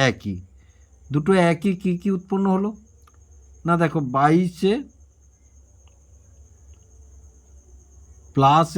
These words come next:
এক্স, এইটা একশো পার্সেন্ট, এটা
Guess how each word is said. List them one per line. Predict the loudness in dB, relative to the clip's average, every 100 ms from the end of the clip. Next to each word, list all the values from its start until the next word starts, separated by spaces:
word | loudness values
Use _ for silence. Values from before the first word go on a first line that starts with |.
| 0
এক্স, | -2 -12 -20 -20 _ _ _ _ _ _ _ -20 _ _ -20 -20 -20 -20 _ _ -20 -20 -20 -20 -20 -20 -20 -10 0
এইটা | 0 2 -2 -4
একশো | -6 -4 -4
পার্সেন্ট, | -4 -6 -8 -6
এটা | -2